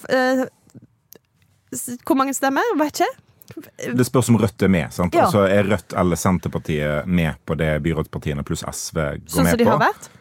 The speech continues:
Speaker 2: Sånn som de har vært, så, så blir det by-, by-, budsjettet vedtatt.
Speaker 1: Ja. Og
Speaker 2: Og da
Speaker 1: hvis
Speaker 2: må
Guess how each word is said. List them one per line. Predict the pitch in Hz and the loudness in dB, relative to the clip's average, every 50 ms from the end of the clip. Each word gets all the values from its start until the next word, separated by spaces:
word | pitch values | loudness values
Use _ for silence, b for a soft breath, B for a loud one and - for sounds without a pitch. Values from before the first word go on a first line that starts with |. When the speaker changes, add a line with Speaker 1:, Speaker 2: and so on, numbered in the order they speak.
| _ _ | _ _
Speaker 2:
Sånn | - - - 101 - | -4 0 0 2 2
som | - 85 | 2 2
de | 85 | 2
har | 87 113 | 2 2
vært, | 151 - - - - b b b b b | 0 -2 -6 -14 -20 b b b b b
så, | - - - 123 110 101 85 - - - 104 | -8 -2 0 2 2 2 0 -4 -8 -14 -12
så | 101 - 135 127 | -6 -2 -2 0
blir | 113 117 117 113 107 92 95 92 | 0 2 2 2 2 0 -2 -4
det | 92 90 101 98 90 85 | -2 0 2 2 2 4
by-, | 85 82 78 71 - 90 87 | 2 0 0 -2 -4 -6 -6
by-, | 85 85 87 90 87 82 82 82 82 80 80 80 80 80 80 - | -4 -2 0 0 0 0 -2 -2 -4 -4 -4 -4 -6 -6 -6 -6
budsjettet | - 82 - - 71 - - 82 | -6 -6 -6 -6 -8 -6 -6 -6
vedtatt. | 76 78 - - - - _ - - - | -6 -6 -8 -10 -14 -16 _ -14 -8 -8
Speaker 1:
Ja. | - - B B B B B B B B B | -8 -8 B B B B B B B B B
Og | - 247 - | 0 2 2
Speaker 2:
Og | |
da | - | 4
Speaker 1:
hvis | 123 117 107 92 | 4 4 4 6
Speaker 2:
må | 98 123 156 | 6 6 6